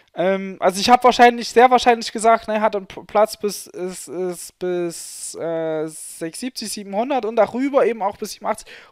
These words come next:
Und dass man sich da durchaus dann, solange er sich über diesem Donnerstagsniveau hält, auch vielleicht eine Long-Position probieren kann. Wir haben auch unsere Elisa Long eingestellt, die hat auch ihren T P bekommen, aber,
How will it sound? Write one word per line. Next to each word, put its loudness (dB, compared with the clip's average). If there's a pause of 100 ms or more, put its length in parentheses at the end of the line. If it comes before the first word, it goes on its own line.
Und -12
dass 0
man -6
sich -8
da -2
durchaus -2
dann, -4
solange -2
er 2
sich -12
über -10
diesem -14
Donnerstagsniveau -4
hält, 0
auch -6 (380)
vielleicht -4
eine -6
Long-Position 0
probieren -10
kann. -6
Wir 0
haben 4
auch 4
unsere 0
Elisa -2
Long -2
eingestellt, -2
die 2
hat 6
auch 2
ihren -2
T -6
P -4
bekommen, -2
aber, -2